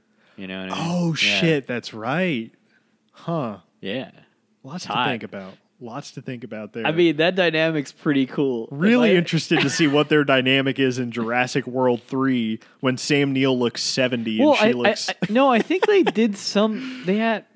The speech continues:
Speaker 1: did
Speaker 2: Oh,
Speaker 1: they,
Speaker 2: they, in three.
Speaker 1: did they follow up with it in three? And then
Speaker 2: In
Speaker 1: she,
Speaker 2: three, they were, like,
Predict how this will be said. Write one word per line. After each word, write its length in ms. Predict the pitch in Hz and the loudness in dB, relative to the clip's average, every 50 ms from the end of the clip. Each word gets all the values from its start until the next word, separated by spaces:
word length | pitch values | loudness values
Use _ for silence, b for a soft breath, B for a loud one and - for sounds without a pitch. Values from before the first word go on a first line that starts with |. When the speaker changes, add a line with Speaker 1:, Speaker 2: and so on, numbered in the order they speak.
| 151 151 | -20 -12
Speaker 1:
did 120 | - 196 214 | -10 -4 0
Speaker 2:
Oh, 160 | 208 226 220 | 4 4 4
Speaker 1:
they, 160 | 175 220 233 214 | 6 4 4 4
Speaker 2:
they, 80 | 214 | 4
in 100 | 202 180 | 2 2
three. 640 | 160 - - 202 202 247 277 262 226 165 123 110 107 | 0 0 0 2 4 4 4 4 2 2 0 0 0
Speaker 1:
did 120 | 107 196 | -2 -2
they 160 | 208 277 277 240 | -2 -2 -2 -2
follow 360 | - 262 262 254 254 254 262 | -2 0 0 2 2 2 0
up 140 | 269 - - | 0 -4 -6
with 180 | - 285 269 | -8 -8 -6
it 140 | 285 277 269 | -8 -10 -10
in 160 | - 311 262 | -12 -14 -16
three? 260 | - - - - - | -14 -12 -12 -12 -12
And 140 | - - - | -10 -10 -6
then 80 | - 123 | -2 0
Speaker 2:
In 140 | 175 180 175 | 2 2 0
Speaker 1:
she, 160 | - - - | -2 -4 -6
Speaker 2:
three, 420 | - 190 185 208 226 247 247 240 | -4 -2 2 2 4 4 4 2
they 160 | 226 196 196 | 4 2 2
were, 160 | 196 185 190 185 | 2 2 0 2
like, 360 | 165 160 151 135 - - | 2 2 2 0 -2 -8